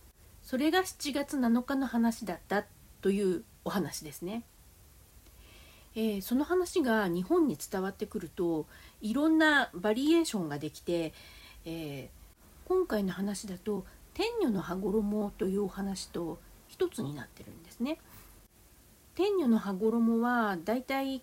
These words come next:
こう、羽衣を見つけた天女が天に帰ってしまって、そこでおしまいなんですけど、えーと、尾ひれがついていて、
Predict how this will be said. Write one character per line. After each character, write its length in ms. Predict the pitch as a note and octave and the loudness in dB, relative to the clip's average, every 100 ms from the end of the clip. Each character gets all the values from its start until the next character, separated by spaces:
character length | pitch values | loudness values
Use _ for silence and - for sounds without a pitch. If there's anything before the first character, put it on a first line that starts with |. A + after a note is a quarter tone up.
| - | -8
こ 380 | B3 B3 A#3+ A3+ | -4 0 2 0
う、 20 | |
羽 160 | - | 0
衣 460 | A#3 C#4+ D#4 D4+ C#4+ | -4 0 2 2 0
を 40 | |
見 120 | C#4 C4+ | -2 -4
つ 100 | - | -6
け 100 | C4+ | -8
た 300 | C#4+ C#4 A#3 | -2 -2 -2
天 240 | C#4 B3+ | -2 0
女 100 | F#3+ | 0
が 320 | E3 E3 D3+ D#3 - | 0 -2 -4 -10 -4
天 160 | D#4+ B3+ | 0 0
に 80 | |
帰 180 | F3+ D4 | 0 0
っ 60 | D#4+ | 0
て 140 | - | -2
し 120 | F#3 | -6
ま 120 | D3+ C#3+ | -8 -10
っ 20 | |
て、 320 | - D3+ E3 - - - | -8 -8 -8 -12 -20 -20
そ 80 | |
こ 140 | - B3+ | -8 -4
で 140 | B3 | -2
お 120 | - | -2
し 160 | F#3+ - | -4 -4
ま 80 | G#3+ | -2
い 40 | |
な 140 | G#3 G3+ | -2 -4
ん 60 | |
で 80 | F3 | -6
す 60 | - | -8
け 120 | - | -8
ど、 260 | E3 D#3 D#3+ - - - - - - - - | -6 -6 -8 -16 -20 -20 -20 -20 -20 -20 -10
え 140 | E3 | -8
ー 40 | |
と、 360 | - D3+ D3+ C#3+ - - - | -6 -6 -4 -6 -12 -20 -10
尾 80 | C#4+ | -6
ひ 140 | D4+ | -2
れ 100 | A3 | 0
が 100 | E3+ | -2
つ 160 | F#3 - | -4 -8
い 40 | |
て 120 | D3+ C#3+ | -6 -6
い 60 | |
て、 340 | - - D#3+ | -4 -4 -4